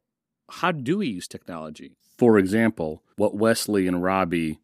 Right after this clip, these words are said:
and Wesley's colleague, what they did with the Kindle, how they used it. Does that constitute something unethical? I don't think so. And if you look at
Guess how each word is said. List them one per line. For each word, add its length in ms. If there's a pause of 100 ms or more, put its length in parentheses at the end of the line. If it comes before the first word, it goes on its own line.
(120)
and 160
Wesley's 400
colleague, 500
what 160
they 120
did 240
with 120
the 80
Kindle, 440
how 140
they 160
used 380
it. 140 (380)
Does 160
that 200
constitute 640
something 400
unethical? 600 (800)
I 160
don't 220
think 180
so. 320 (460)
And 120
if 160
you 120
look 240
at 260